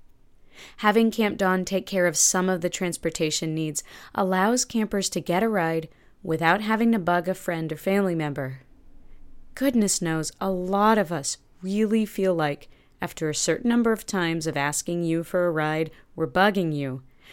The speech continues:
We don't want to bug you, but we also don't want to miss out on great things. If you like the idea of Camp Dawn, you should,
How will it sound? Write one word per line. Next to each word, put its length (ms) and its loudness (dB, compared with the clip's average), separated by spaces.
We 120 -2
don't 340 2
want 480 -2
to 140 -6
bug 280 0
you, 380 -4
but 80 0
we 160 4
also 440 2
don't 440 -2
want 140 -4
to 60 -2
miss 280 -2
out 260 -2
on 140 -4
great 340 -4
things. 580 -2
If 180 2
you 140 6
like 380 4
the 140 4
idea 360 4
of 160 -6
Camp 320 -2
Dawn, 420 0
you 200 -4
should, 560 -2